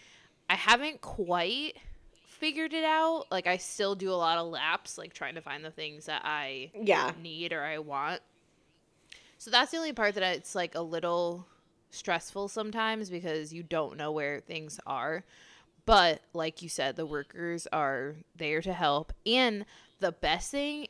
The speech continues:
Speaker 1: is if you're looking for a certain product, they know, if it's not there, they know exactly when it's being restocked.
Speaker 2: Mm-hmm.
Speaker 1: That is wild to me. Like, they literally just, like, look at their
Speaker 2: Wild.
Speaker 1: whatever thing they have, and they're like, "Oh, yeah,
Speaker 2: Mm-hmm.
Speaker 1: it'll be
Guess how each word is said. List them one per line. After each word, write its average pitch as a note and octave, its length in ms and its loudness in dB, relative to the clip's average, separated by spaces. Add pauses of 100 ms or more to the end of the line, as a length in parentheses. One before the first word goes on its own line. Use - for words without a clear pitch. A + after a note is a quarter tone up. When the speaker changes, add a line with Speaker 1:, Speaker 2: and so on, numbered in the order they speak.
Speaker 1:
is F#3+ 180 -2
if F#3+ 220 -8
you're F#3+ 160 -2
looking F3 340 -6
for A#3+ 120 -2
a G#3 80 0
certain E3+ 400 -6
product, F#3 640 0
they F#3+ 340 4
know, G3+ 760 4
if G3 120 -4
it's G#3 140 0
not A3 180 4
there, F3+ 260 4
they F#3+ 180 4
know F#3+ 260 6
exactly F#3 440 2
when D#3+ 140 -2
it's D#3+ 100 -10
being D#3 200 -4
restocked. C#3 600 -6 (800)
Speaker 2:
Mm-hmm. G#3+ 320 -2 (220)
Speaker 1:
That A3 260 10
is A#3+ 160 -2
wild E3+ 640 0
to - 80 -12
me. F3 100 -10
Like, F#3 260 0
they A#3+ 160 6
literally B3 360 4
just, C4 160 -4
like, A#3 120 -4
look G3+ 220 -2
at G#3 100 -4
their G3+ 160 4
Speaker 2:
Wild. F#3+ 300 8
Speaker 1:
whatever G3 180 0
thing F#3+ 260 4
they F3+ 120 6
have, E3+ 460 6
and F3+ 180 0
they're F3+ 100 0
like, F#3 220 2
"Oh, F4+ 140 8
yeah, C#4 320 8
Speaker 2:
Mm-hmm. G#3+ 80 4
Speaker 1:
it'll A3+ 180 6
be G#3+ 240 4